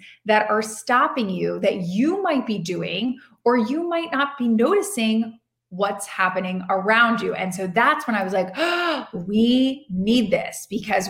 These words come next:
we need to know what sneaky things might be derailing us from our big twenty twenty-two goals, from our big dreams and ambitions that we have for this year." And it dovetails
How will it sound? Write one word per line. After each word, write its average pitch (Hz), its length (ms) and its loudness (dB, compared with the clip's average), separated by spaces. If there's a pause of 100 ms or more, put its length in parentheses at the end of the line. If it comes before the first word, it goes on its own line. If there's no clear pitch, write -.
we 277 260 0
need 359 200 -6
to 285 120 -4
know 254 260 4
what 190 340 2
sneaky 320 480 -2
things 269 720 -2 (260)
might 233 400 2
be 247 160 0
derailing 214 680 0
us 190 200 -2 (140)
from 262 220 4
our 302 180 4
big 247 160 -2
twenty 226 300 0
twenty-two 196 540 -6
goals, 277 540 6 (260)
from 277 360 2
our 214 240 2
big 190 420 0
dreams 233 500 0
and 190 140 -4
ambitions 220 560 2
that - 140 -4
we 190 80 -4
have 190 260 -2
for 185 60 -12
this 185 240 -8
year." 220 380 0
And 208 100 -2
it 208 300 -6
dovetails 247 680 0